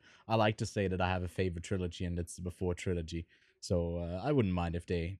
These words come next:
if they cap it here. Let's move on to, to your next, uh,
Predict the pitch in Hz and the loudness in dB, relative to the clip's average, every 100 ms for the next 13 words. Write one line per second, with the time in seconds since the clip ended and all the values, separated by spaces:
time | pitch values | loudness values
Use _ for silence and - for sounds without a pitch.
0 | - 110 101 - 95 90 90 95 90 82 | 0 2 0 2 0 0 -4 -2 -2 -4
1 | - - 120 147 143 123 123 123 - 120 | 0 4 6 8 6 6 4 2 4 4
2 | 117 110 104 123 113 107 143 127 92 - | 4 4 2 2 2 4 4 4 2 -2
3 | _ _ - 98 90 - - 90 87 82 | _ _ -4 -2 -2 -6 -4 -2 -2 -4